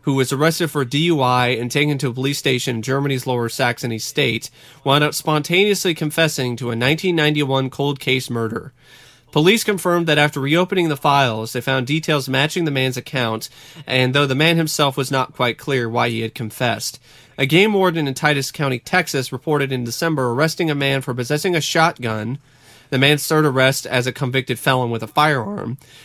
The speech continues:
And the warden had spotted the weapon only because the man, out of the blue, approached him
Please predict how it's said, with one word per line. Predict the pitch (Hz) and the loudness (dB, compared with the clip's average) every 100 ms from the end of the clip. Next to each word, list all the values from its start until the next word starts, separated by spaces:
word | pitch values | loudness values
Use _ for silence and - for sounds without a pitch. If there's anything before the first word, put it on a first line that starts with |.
| - | -6
And | 147 147 | 2 2
the | |
warden | 151 208 208 | 6 4 4
had | 170 165 | 2 2
spotted | - 175 170 151 | 2 4 4 0
the | |
weapon | 139 156 156 143 | 2 2 2 0
only | 127 151 | 0 0
because | 147 139 127 | 0 -2 -2
the | 131 | 0
man, | 151 180 170 | 2 4 4
out | 139 190 | 4 4
of | 233 | 4
the | 196 | 0
blue, | 165 170 185 151 131 | 0 4 4 4 0
approached | 131 175 190 - - | 0 2 2 0 -4
him | 113 110 | -4 -4